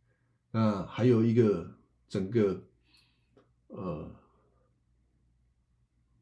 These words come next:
呃，呃，这个约书亚记，它的背后是要从那个亚伯拉罕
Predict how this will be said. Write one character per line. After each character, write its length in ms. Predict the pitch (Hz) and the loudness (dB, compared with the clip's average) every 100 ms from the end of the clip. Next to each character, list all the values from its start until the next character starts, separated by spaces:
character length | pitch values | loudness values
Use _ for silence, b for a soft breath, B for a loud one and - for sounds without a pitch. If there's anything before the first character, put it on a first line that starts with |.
| _ | _
呃， 520 | - 98 90 87 - _ _ - | -6 -4 -4 -6 -10 _ _ -8
呃， 340 | 104 90 - | -6 -6 -8
这 80 | - | -4
个 300 | 104 98 - | 0 0 -2
约 220 | 135 123 123 | 4 6 6
书 340 | - 123 117 | 2 -2 0
亚 280 | 113 95 - - | 0 -2 -6 -8
记， 360 | 131 110 - - _ | -2 -2 -2 -14 _
它 120 | 101 | -8
的 100 | 101 | -8
背 320 | - 135 107 | -4 0 0
后 240 | 95 95 - | 0 -4 -4
是 200 | - 113 | -2 -2
要 180 | 98 | -2
从 560 | 78 - 85 80 98 101 | -6 -10 -8 -6 -6 -8
那 160 | 110 98 | -8 -8
个 540 | 87 80 67 - - _ _ _ _ _ _ _ _ _ | -8 -8 -8 -14 -20 _ _ _ _ _ _ _ _ _
亚 160 | 110 92 | -2 2
伯 140 | 127 | 4
拉 100 | 135 | 4
罕 340 | - 98 - | 2 -4 -8